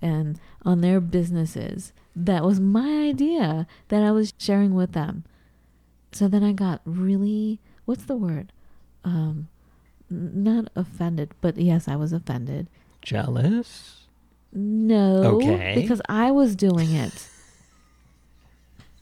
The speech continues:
Speaker 2: <laughs>
Speaker 1: I, I just, I got really
Speaker 2: Resentful?
Speaker 1: resentful. Thank you.
Speaker 2: Resentful.
Speaker 1: Yeah.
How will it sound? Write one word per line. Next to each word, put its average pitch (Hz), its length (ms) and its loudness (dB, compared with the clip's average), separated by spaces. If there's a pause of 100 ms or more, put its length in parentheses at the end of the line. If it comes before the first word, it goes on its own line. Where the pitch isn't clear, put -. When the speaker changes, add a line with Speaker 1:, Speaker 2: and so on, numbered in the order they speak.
(260)
Speaker 2:
<laughs> - 20 -18 (1080)
Speaker 1:
I, 202 260 0
I 202 40 0
just, 208 400 -6
I 185 120 -4
got 214 260 -6
really - 140 2
Speaker 2:
Resentful? 185 580 2
Speaker 1:
resentful. 190 880 2
Thank - 20 -2
you. 117 60 0
Speaker 2:
Resentful. 104 600 -2
Speaker 1:
Yeah. 147 200 -2